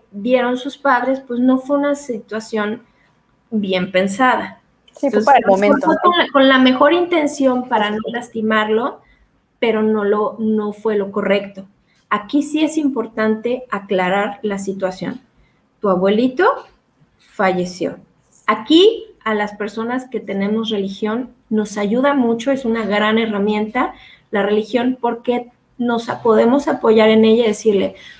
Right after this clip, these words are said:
Speaker 1: "Tu abuelito falleció, está en el cielo, está bien, está cuidado, está con las personas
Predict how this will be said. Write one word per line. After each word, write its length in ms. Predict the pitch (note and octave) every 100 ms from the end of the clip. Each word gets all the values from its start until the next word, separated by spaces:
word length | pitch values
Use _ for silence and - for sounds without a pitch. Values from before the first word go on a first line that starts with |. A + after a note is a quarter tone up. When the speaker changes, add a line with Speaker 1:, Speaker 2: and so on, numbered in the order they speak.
| _
Speaker 1:
"Tu 60 | -
abuelito 720 | G3+ G#3+ B3 A#3 C#4 E4 E4 - _ _
falleció, 960 | - A3 G3+ F#3+ - G#3+ G#3 A3+ E4 - _ _ _
está 360 | A3 G#3+ - G#3
en 100 | G3+
el 160 | F#3+
cielo, 720 | F#3+ G#3+ G3 G#3 G#3 A3 A#3 B3+ _
está 460 | G3 F#3+ - F#3+ F#3+
bien, 720 | G3+ G#3 G#3 G#3+ A#3 B3 B3+ - - _ -
está 420 | G3+ - A3 -
cuidado, 1040 | G#3+ G3+ G#3 G#3+ A3+ A#3 A#3 A#3+ A#3+ -
está 460 | - G#3 - A3+ A3
con 180 | C4 B3+
las 220 | A#3+ A3
personas 840 | - A3+ A3+ A#3 C4 C4+ D4+ E4+